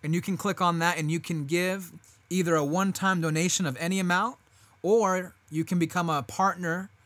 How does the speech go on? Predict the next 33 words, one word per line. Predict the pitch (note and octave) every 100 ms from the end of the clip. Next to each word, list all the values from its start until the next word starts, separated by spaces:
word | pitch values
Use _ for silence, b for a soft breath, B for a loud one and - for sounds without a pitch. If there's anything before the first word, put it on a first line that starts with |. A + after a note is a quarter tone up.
| b b b -
uh, | C#3+
monthly, | C#3 C#3 F#3 G#3 - G#3+ G#3+ A3 G3+ _ -
or | D#3+
I | E3
believe | D#3+ A#3
there's | G3+ E3+
even | F3
options | D#3+ D#3+ - E3+
for, | - C#3+
like, | C3+
semi-annually | - - F3 D#3 C3+ D3+ D#3+ D#3 D#3
and | C3+
annually | D3 D#3 D#3 D3+
and | C#3
things | D#3+ D3
like | C#3 C3+
that. | C#3 C#3+ D#3+ B B B B -
At | D3 D3 -
any | G3 A3
amount, | G#3+ F3+ B2 A#2
there's | C3 B2+
not | F3 E3
a |
limit. | C#3 E3+ F#3+ F#3+
If | D#3+
you | D#3+
want | E3+
to | E3+
give | E3
one | C3 E3 F3
dollar | D#3+ E3 E3+
a | C#3+
year, | D3+ G3 G#3+